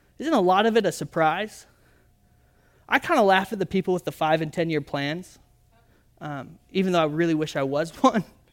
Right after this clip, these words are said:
Ah, 'cause most of my life to this point has been a surprise.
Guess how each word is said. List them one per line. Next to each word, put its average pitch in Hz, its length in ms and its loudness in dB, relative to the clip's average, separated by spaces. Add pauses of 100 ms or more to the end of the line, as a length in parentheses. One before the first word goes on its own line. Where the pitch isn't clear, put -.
(1600)
Ah, 175 360 -20 (580)
'cause 185 120 -14
most 277 240 0
of - 60 -8
my 226 100 2
life 196 300 -2
to 196 80 -12
this 160 160 -10
point 127 200 -8
has - 60 -18
been 151 100 -10
a 127 40 -10
surprise. - 720 -14